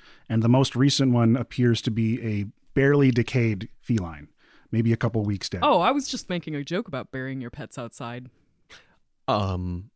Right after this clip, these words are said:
Speaker 3: are there, I'm gonna kinda do a medical investigation and see if there's any signs that they've been tortured or in any other way, uh, damaged.
Speaker 1: Sure.
Speaker 3: It's, uh, seventeen?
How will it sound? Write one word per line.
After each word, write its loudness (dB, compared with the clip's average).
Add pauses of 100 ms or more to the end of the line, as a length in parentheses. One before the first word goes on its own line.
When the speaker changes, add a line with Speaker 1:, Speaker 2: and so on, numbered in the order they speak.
(140)
Speaker 3:
are 4
there, 0
I'm 4
gonna 4
kinda 0
do 2
a 2
medical 0
investigation 0
and -2
see -4
if -2
there's 0
any -2
signs 0
that -4
they've 0
been -4
tortured 2
or 2
in 2
any 2
other 2
way, -2 (100)
uh, -2 (540)
damaged. -4 (180)
Speaker 1:
Sure. -4 (1400)
Speaker 3:
It's, -20
uh, -6
seventeen? -2